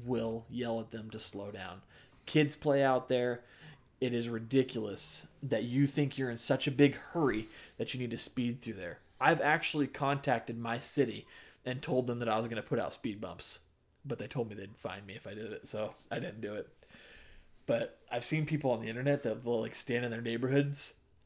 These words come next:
with a hairdryer and act like they're, like, <laughs> radaring you.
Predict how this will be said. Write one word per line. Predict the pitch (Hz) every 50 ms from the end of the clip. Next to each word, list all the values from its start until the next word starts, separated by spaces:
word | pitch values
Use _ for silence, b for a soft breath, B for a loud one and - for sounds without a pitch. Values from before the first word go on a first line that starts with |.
| _ - - -
with | 139 131 120 - - -
a | 110 107 104 107 113 - -
hairdryer | 165 135 135 131 131 139 135 143 147 147 131
and | 107 107
act | 113 - -
like | 147 120 214 170
they're, | - 135 135 127
like, | 127 131 - - - - - - -
<laughs> | - - -
radaring | - 175 151 143 139 139 143 151 147 151 147 151 151 151
you. | 151 156 160 160 165